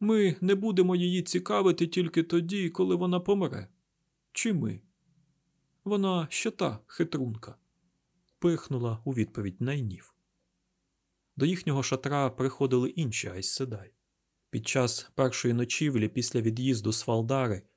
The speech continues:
Егвейн аж стерпла, коли запона шатра раптом відлетіла вбік, і всередину, нахиливши голову, пірнула одна із Айс Седай.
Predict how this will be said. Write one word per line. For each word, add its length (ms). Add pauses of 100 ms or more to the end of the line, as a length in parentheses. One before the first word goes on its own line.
(180)
Егвейн 500
аж 280
стерпла, 560
коли 280
запона 440
шатра 540 (160)
раптом 440
відлетіла 560
вбік, 480 (300)
і 220
всередину, 680 (180)
нахиливши 540
голову, 640
пірнула 480
одна 420
із 260
Айс 200
Седай. 500